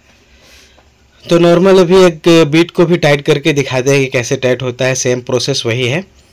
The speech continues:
तीनों होल में बराबर घुमा करके टाइट करेंगे।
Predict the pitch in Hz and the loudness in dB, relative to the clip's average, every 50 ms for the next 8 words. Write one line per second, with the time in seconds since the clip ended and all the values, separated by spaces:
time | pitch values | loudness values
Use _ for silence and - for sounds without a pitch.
0 | _ _ _ _ _ _ _ _ _ _ _ _ _ _ _ _ _ _ _ _ | _ _ _ _ _ _ _ _ _ _ _ _ _ _ _ _ _ _ _ _
1 | _ _ _ _ _ _ - 139 139 147 147 135 131 135 135 131 139 139 131 131 | _ _ _ _ _ _ -4 -2 -2 0 -2 0 0 0 0 0 0 -2 -2 0
2 | 127 127 127 131 131 135 120 123 123 131 127 127 117 127 123 120 - 135 - - | 0 0 0 0 0 -2 -4 -4 -4 -4 -4 -4 -4 -4 -6 -6 -6 -8 -6 -4
3 | 120 120 120 - - - 131 131 131 139 196 247 | -4 -4 -4 -4 -4 -2 -2 0 0 -2 -2 -4